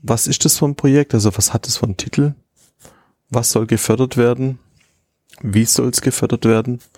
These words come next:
Ähm, geht's um Sachmittel? Äh, geht's um eine finanzielle Förderung? Äh, kann die Förderung als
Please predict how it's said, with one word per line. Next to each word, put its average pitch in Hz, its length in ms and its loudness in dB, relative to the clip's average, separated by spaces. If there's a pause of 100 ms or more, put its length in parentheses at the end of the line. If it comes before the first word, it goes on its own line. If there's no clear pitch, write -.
(720)
Ähm, 92 360 0 (100)
geht's - 240 0
um 101 100 -4
Sachmittel? 117 800 0 (720)
Äh, 95 300 2 (1000)
geht's - 300 0
um 101 260 0 (140)
eine 107 100 0
finanzielle 131 560 0
Förderung? 117 640 0 (920)
Äh, 92 280 0 (1000)
kann 101 220 -2
die 104 80 0
Förderung 98 500 2
als - 400 0